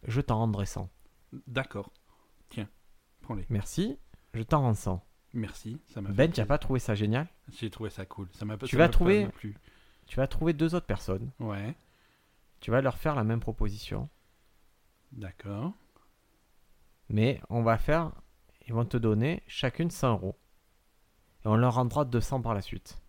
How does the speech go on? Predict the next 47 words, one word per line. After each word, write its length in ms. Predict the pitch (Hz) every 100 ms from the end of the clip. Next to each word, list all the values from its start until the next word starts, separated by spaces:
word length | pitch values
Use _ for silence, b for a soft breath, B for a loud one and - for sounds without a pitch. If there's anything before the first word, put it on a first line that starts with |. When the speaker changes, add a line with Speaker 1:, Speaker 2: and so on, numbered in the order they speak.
| _ -
Speaker 2:
D'accord. 500 | 107 95 95 117 - _ _ _ _ _ _ _ _ _ _ _
Speaker 1:
Ok ? 220 | 104 - 180 226 -
Speaker 2:
Ok. 240 | - - 98 160 -
Speaker 1:
Et 100 | 113
on 80 | 120
va 120 | 131
dire 140 | 135
à 20 | -
ces 140 | -
deux 80 | 131
personnes 340 | 120 101 147
de 60 | 147
trouver 240 | - 123
chacune 380 | 131 117 - 151
quatre 260 | - 147 151
autres 100 | -
personnes 320 | 113 - 123
qui 80 | -
vont 60 |
leur 120 | 107
donner 180 | 110 110
cent 180 | 104 113
euros 320 | 101 117 151 -
et 100 | 107
on 80 |
leur 120 | 107 107
rendra 240 | 107 117
chacun 320 | - - 123
deux. 220 | 123 - - - - -
Speaker 2:
D'accord, 260 | 131 87 87
donc 200 | 90 -
une 80 | 95
affaire, 260 | - 117
euh, 120 | 107 101
pyramidale 460 | - 95 90 82 87
en 80 | -
fait. 120 | - - -
Speaker 1:
Pyramidale, 720 | - 147 110 104 95 104 101
c'est 120 | -
ça 180 | 104 123
Ponzi. 520 | - 107 101 - 117 -
Et 140 | 110
en 80 | 110
fait, 160 | 123 143
ceux 280 | - 131
qui 200 | 123 -
se, 460 | 110 - 104 98 95